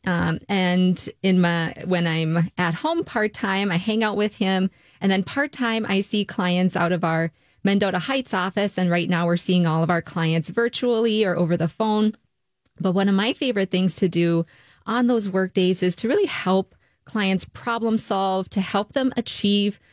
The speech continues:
whatever their health goal is and to help them just kind of achieve that better overall health in general. And I will admit, so Cassie, you told a wonderful story about growing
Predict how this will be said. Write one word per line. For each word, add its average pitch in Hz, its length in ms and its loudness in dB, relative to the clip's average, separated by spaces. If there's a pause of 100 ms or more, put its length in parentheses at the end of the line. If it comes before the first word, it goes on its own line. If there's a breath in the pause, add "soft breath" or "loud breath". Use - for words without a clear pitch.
(140)
whatever 190 460 2
their 220 140 0
health 185 360 -4
goal 185 340 2
is 180 300 2
and 180 120 2
to 190 80 0
help 180 300 -2
them 180 200 0
just 175 200 -4
kind 240 140 -4
of - 60 -2
achieve 208 500 0
that 165 220 0
better 190 280 2
overall 165 420 0
health 160 340 -2
in 160 140 2
general. - 480 -4 (1040 soft breath)
And 220 200 -2 (180)
I 269 260 -2
will 226 140 2
admit, 165 340 2
so 180 120 0
Cassie, 202 400 -4
you 214 100 2
told 226 220 -2
a 165 60 0
wonderful 180 480 0
story 170 400 0
about 165 520 0 (120)
growing 226 400 2